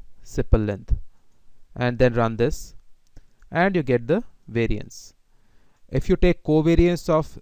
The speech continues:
sepal length with covariance of just sepal length, you will again get the variance. So that is it. So you have all these, uh,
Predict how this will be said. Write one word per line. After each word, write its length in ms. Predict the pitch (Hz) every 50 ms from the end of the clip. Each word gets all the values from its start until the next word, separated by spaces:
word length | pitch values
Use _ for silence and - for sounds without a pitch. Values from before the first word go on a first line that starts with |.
| -
sepal 440 | 117 - - 143 135 - - 165 160
length 320 | 160 156 160 165 - -
with 140 | - 165 170
covariance 520 | - - - 151 147 143 156 156 151 - -
of 160 | 156 139 -
just 260 | - 156 147 - -
sepal 320 | - 135 - - 180 156
length, 300 | 127 117 131 160 - -
you 100 | - 139
will 140 | 139 143 143
again 280 | 135 120 117 127 131 131
get 260 | 117 120 113 110 107
the 160 | 135 185 220 - - -
variance. 580 | - 113 117 117 117 110 107 - - - - - - - - _ - - - _ - - -
So 100 | - 165
that 220 | 135 151 151 160 156
is 160 | 190 156 -
it. 160 | 170 175 -
So 140 | - - 170
you 360 | 156 151 156 160 165 165 - - -
have 340 | - - - 131 139 156 160 -
all 280 | - 135 139 147 156
these, 400 | 147 156 160 160 156 139 127 123
uh, 340 | 135 123 117 113 110 104 104